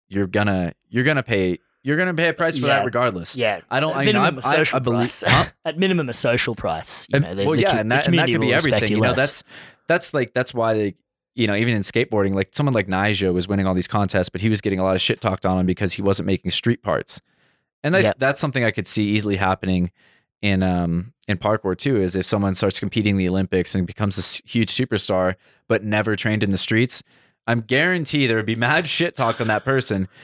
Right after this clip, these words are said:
Speaker 1: And,
Speaker 2: Yeah.
Speaker 1: and rightfully so if, if they, if they had, like, some kind of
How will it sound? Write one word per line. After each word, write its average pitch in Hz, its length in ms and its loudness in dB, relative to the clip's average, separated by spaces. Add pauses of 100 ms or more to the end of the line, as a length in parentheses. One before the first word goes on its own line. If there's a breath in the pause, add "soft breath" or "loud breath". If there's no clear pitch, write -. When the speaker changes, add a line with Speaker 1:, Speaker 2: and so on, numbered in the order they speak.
(380 loud breath)
Speaker 1:
And, 175 160 2
Speaker 2:
Yeah. 123 300 2
Speaker 1:
and 160 300 0
rightfully 160 340 0
so 151 320 0
if, 123 100 -6
if 131 160 -4
they, 123 420 2
if 127 140 -4
they 123 140 0
had, 120 220 2
like, 107 180 0
some 117 160 -4
kind 107 200 0
of 101 160 -2